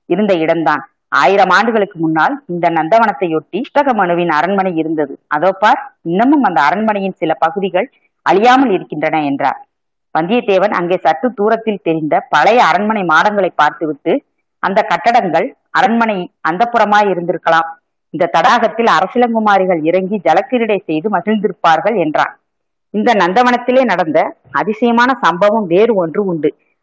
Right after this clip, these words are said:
ஆயிரம் வருஷத்திற்கு முன்னால் நடந்தது. துஷ்டகமனு மன்னனின் புதல்வன் சா-, சாலி என்பவன் இங்கே ஒரு நாள் உலவிக் கொண்டிருந்தான். ஒரு பெண் இந்த தடாகத்தில் தண்ணீர் முண்டு புஷ்பச் செடி கண்டான். அந்த பெண்ணிடம் காதல் கொண்டான்.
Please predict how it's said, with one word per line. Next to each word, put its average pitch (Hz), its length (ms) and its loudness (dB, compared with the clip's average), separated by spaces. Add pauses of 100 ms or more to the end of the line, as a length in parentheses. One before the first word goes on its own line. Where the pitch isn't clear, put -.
ஆயிரம் 214 360 2
வருஷத்திற்கு 190 560 -2
முன்னால் 175 340 0
நடந்தது. 165 420 -4 (440)
துஷ்டகமனு 214 680 -2
மன்னனின் 170 500 -2
புதல்வன் 180 440 0 (920)
சா-, 208 280 2 (360)
சாலி 240 480 2
என்பவன் 180 480 0
இங்கே 185 240 -2
ஒரு 185 220 0
நாள் 208 180 2
உலவிக் 202 440 0
கொண்டிருந்தான். 147 560 -4 (320)
ஒரு 208 220 2
பெண் 220 240 2
இந்த 208 160 2
தடாகத்தில் 220 600 0
தண்ணீர் 202 400 0
முண்டு 160 260 -2
புஷ்பச் 240 400 -4
செடி 294 200 -4
கண்டான். 156 440 -4 (340)
அந்த 220 220 0
பெண்ணிடம் 220 520 0
காதல் 185 380 2
கொண்டான். 147 340 -4